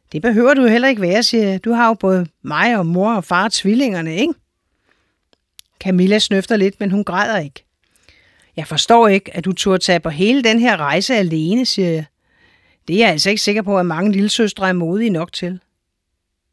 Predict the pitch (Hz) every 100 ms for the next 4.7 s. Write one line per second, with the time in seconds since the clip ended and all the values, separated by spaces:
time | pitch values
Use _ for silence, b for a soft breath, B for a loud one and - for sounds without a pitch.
0 | _ _ _ _ b b b b 208 196
1 | 208 220 233 190 185 208 - 165 139 156
2 | - _ _ _ _ - 190 185 202 220
3 | - 208 220 208 196 156 175 - 208 208
4 | 185 175 175 165 185 175 160